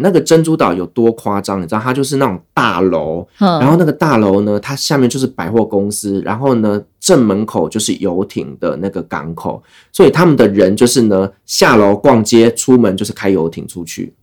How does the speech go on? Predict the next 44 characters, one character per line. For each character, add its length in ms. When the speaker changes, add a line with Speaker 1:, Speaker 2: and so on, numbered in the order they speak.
Speaker 2:
哈？ 680
它 120
有 100
点 160
像 220
住 180
在 160
海 320
里 460
吗？ 520
不 120
是， 180
它 140
离， 400
要 80
怎 100
么 60
说？ 80
Speaker 1:
它 0
就 160
是 100
填 160
海 160
造 220
陆 180
啊， 200
所 120
以 60
说 100
是 120
那 100
个 120
岛 280
基 140
本 160
上 200
就 140
是 160
在 160
海 220
边 320
啊。 200
Speaker 2:
对。 480
Speaker 1:
对， 260